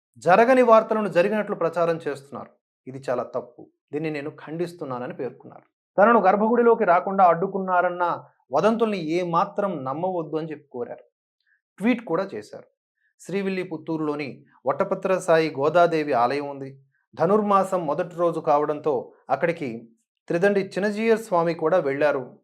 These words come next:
అదే రోజు ప్రముఖ సంగీత దర్శకుడైనటువంటి ఇళయరాజా గారు కూడా వెళ్లారు. ఇళయరాజా కారు దిగగానే ఆలయ నిర్వాహకులు పూలమాల వేసి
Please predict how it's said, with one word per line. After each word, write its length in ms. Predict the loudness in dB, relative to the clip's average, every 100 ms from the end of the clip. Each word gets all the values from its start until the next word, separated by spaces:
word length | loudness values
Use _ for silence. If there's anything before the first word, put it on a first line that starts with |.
| _ _ _ _ -8
అదే 220 | 6 8
రోజు 220 | 8 4
ప్రముఖ 320 | 2 -2 0 2 2 0 -6
సంగీత 340 | -6 -4 -4
దర్శకుడైనటువంటి 800 | -2 -4 -4 -8 -6 -8 -8 -8 -8
ఇళయరాజా 500 | -4 0 0 0 -4
గారు 180 | -6
కూడా 260 | -6 -8 -8 -14 _ -8
వెళ్లారు. 320 | -6 -6 -10 _ _ _ _ _ _ 6
ఇళయరాజా 400 | 8 8 6 4
కారు 240 | 4 2
దిగగానే 600 | 2 0 0 0 -2 -10 _ _ 0
ఆలయ 220 | 0 0
నిర్వాహకులు 680 | 0 0 -2 -4 -6 -8 -14 _ _ _ _
పూలమాల 420 | 0 2 4 2 0
వేసి 400 | -2 -6 -14